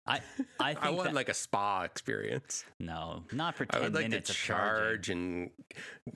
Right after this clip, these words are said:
Speaker 2: I would like to get my upper back worked on and maybe a seaweed wrap or something, you know, may-,
Speaker 1: The
Speaker 2: maybe do a little yoga.
Speaker 1: The reason I think this is valuable is that it will allow them to locate them in even more random locations.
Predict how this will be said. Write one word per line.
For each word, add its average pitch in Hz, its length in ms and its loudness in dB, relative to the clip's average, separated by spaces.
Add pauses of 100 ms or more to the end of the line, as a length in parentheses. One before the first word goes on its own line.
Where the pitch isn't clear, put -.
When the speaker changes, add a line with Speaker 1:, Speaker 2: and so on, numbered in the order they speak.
(120)
Speaker 2:
I - 40 0
would 127 120 -2
like 143 120 -2
to - 80 -6
get - 100 -4
my 120 120 0
upper 123 140 0
back 117 340 0
worked 127 280 0
on 117 240 2
and 104 100 0
maybe 117 260 2
a 95 80 -2
seaweed 110 460 0
wrap 104 380 2
or 104 80 0
something, 98 560 -2
you 92 60 0
know, 92 200 -2
may-, 95 220 -4
Speaker 1:
The 131 120 0
Speaker 2:
maybe 123 160 -2
do 104 200 -2
a - 20 0
little 95 240 0
yoga. 98 440 0 (240)
Speaker 1:
The 117 140 -4
reason 151 440 0
I 120 100 0
think 123 200 -2
this 117 180 -4
is 98 140 -4
valuable 101 580 0
is 92 140 -2
that 110 200 -2
it 113 60 -2
will 117 180 0
allow 113 280 0
them 131 160 0
to 113 100 -2
locate 107 460 -2
them 117 160 0
in 110 80 0
even 104 240 0
more 95 360 -2
random 92 460 0
locations. 92 840 -4